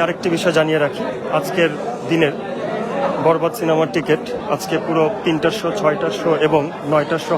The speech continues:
হাউসফুল। তো এখন যারা এসে সিনেমা দেখতে চাচ্ছেন, তারা এসে টিকিট পাবেন না। তো সেই ক্ষেত্রে আমি বলবো, আমাদের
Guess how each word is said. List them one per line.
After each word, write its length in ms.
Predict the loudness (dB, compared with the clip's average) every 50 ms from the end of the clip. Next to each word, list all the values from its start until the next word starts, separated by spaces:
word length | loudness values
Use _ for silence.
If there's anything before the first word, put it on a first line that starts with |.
| 2
হাউসফুল। 420 | 2 0 0 -2 -2 -2 0 0 0 -2 -4 -6 -6 -6 -6 -6 -4 -4 -4 -4 -4 -6 -2 0
তো 80 | 2 2 2 2 0 0 0 0 0
এখন 220 | 0 0 0 0 0 0 -2 -2 0 2
যারা 200 | 2 4 4 4 2 2 -2
এসে 180 | -4 -2 -2 -2 -2 0 0
সিনেমা 280 | 0 2 2 2 2 2 2 0
দেখতে 220 | -2 0 -2 -2 0 0
চাচ্ছেন, 320 | 0 0 0 -2 -4 -4 -4 -4 -4 0
তারা 160 | 2 2 2 2 0
এসে 120 | -2 -4 -4
টিকিট 220 | -2 -4 -4 -4 0 0
পাবেন 200 | 0 0 0 -2 -4
না। 60 | -6 -6 -6 -8 -8 -8 -8 -8 -8 -8 -8 -8 -8
তো 60 | -8 -4 -2
সেই 120 | -2 -2 -2
ক্ষেত্রে 260 | -4 -6 -4 -2 0 0 0 0 0
আমি 140 | 0 -2 -2 -2 -2
বলবো, 220 | -2 -2 0 -2 -2 -2 -4 -6 -8 -8 -10 -10 -4 -2 0
আমাদের 260 | 2 2 4 4 2